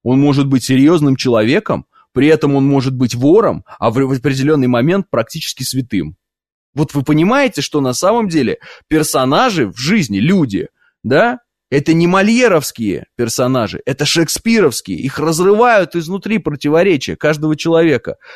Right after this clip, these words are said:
А вы щ-, вы вешаете ярлык какой-нибудь тупой по типу: «Этот клоун,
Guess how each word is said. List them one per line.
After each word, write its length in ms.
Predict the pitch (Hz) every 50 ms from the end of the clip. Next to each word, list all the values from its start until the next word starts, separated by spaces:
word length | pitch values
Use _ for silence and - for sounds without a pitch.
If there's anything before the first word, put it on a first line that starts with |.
| - - _ -
А 80 | -
вы 140 | 156 214 -
щ-, 160 | - - 202
вы 220 | 175 180 175 233 233
вешаете 520 | 190 233 226 220 - 190 180 160 - 175
ярлык 380 | 190 190 202 226 277 311 - -
какой-нибудь 380 | 180 165 - 170 151 139 -
тупой 300 | - 185 156 - 185 147
по 140 | - - 143
типу: 320 | 147 - 156 - - 202 -
«Этот 360 | - 233 285 277 - 180 - -
клоун, 560 | - 139 117 101 107 120 147 233 285 302